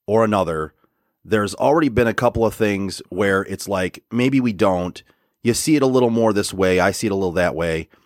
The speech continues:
We haven't had one problem, and we're not gonna have a problem. Because if we feel like it's the betterment of the team, and ultimately, let's go to what is. Brad feels one way. What does the pack feel like? How does everybody feel?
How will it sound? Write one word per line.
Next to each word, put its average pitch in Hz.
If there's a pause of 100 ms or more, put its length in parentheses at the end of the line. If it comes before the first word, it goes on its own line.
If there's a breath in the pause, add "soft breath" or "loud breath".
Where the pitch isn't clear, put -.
(320)
We 120
haven't 156
had 131
one 110
problem, 85
and 92
we're 101
not 117
gonna 113
have 101
a 85
problem. 73 (440)
Because 110
if 123
we 156
feel 160
like 127
it's 113
the 101
betterment 104
of 95
the 90
team, 92
and 85
ultimately, 95 (380 soft breath)
let's 117
go 95
to 107
what 98
is. 80 (360)
Brad 120
feels 120
one 110
way. 95 (260)
What 123
does 127
the 113
pack 107
feel 92
like? 78 (440)
How 131
does 135
everybody 107
feel? 78